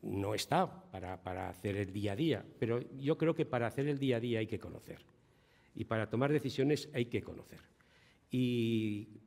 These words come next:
la verdad es que, eh, la experiencia de Edimburgo fue decisiva. Es decir,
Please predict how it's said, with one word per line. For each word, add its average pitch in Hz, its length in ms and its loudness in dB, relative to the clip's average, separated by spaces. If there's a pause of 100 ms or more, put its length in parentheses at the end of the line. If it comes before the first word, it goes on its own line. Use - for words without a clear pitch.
la 120 120 2
verdad 117 220 0
es 143 120 4
que, 123 800 4
eh, 98 300 -6 (120)
la 104 100 -4
experiencia 113 360 2
de 117 60 6
Edimburgo 113 340 2
fue 104 160 -2
decisiva. 95 480 -8 (280)
Es - 60 -10
decir, 98 280 -6